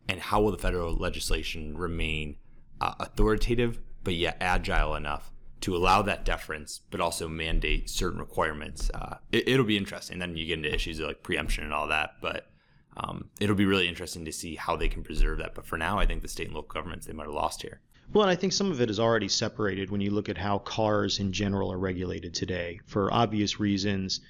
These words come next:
Speaker 2: the, at the federal level, certain standards of how cars are manufactured, what's required to be in them,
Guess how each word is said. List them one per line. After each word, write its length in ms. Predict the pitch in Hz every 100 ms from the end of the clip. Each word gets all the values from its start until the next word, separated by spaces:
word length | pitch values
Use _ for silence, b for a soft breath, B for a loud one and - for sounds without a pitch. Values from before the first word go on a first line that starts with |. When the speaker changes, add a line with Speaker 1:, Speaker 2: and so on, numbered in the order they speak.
| B B -
Speaker 2:
the, 260 | 104 92 95 -
at 100 | 104
the 80 | 95
federal 460 | - 135 123 110
level, 340 | 107 104 101 98
certain 420 | - 117 113 98
standards 680 | - - 107 101 98 95 -
of 80 | 90
how 240 | 107 98
cars 500 | - 107 101 98 90
are 200 | 92 90
manufactured, 960 | 104 101 90 120 120 113 - 107 101 92
what's 420 | 98 95 - -
required 420 | 104 - 104 95
to 60 | 95
be 220 | 90 110
in 140 | 107 104
them, 380 | 101 95 95